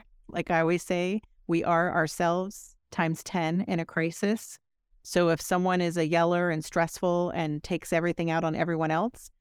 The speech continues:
they're going to do that in a critical care I C U setting. If they're kind, if they're patient, if they do their best for other people, then you're going to see that reflected in their behavior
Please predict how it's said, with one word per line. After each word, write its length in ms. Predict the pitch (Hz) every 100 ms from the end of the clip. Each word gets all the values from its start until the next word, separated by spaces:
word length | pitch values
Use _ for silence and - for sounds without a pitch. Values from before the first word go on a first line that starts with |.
| _ _ _ _ -
they're 180 | 175 180
going 240 | 185 175
to 80 | 160
do 180 | 165 165
that 260 | 151 143
in 140 | 147 160
a 40 |
critical 360 | - 165 - 143
care 260 | - 151
I 120 | 147 147
C 160 | -
U 100 | 139
setting. 480 | 147 143 147 - - _ _ _ _ _ _
If 180 | 180 175
they're 180 | - 156
kind, 640 | - - 156 170 196 214 - _ _ _ _ -
if 140 | -
they're 120 | 160
patient, 760 | 147 - 160 - 208 214 - - _ _ _ _ _ _ _ _
if 160 | 180 -
they 120 | 165
do 280 | 147 165 175
their 160 | 185
best 600 | 160 160 147 185 - - - -
for 160 | - -
other 220 | 160 156
people, 560 | - 156 - 208 226 247 _ _ _ _ _ _ _ -
then 120 | 170
you're 160 | 165
going 220 | 156 175 156
to 80 |
see 280 | 147 - 185
that 360 | 170 143 147 196 _ -
reflected 640 | 165 - 156 147 165 151 -
in 100 | 151
their 140 | 143
behavior 680 | 147 147 147 143 143 139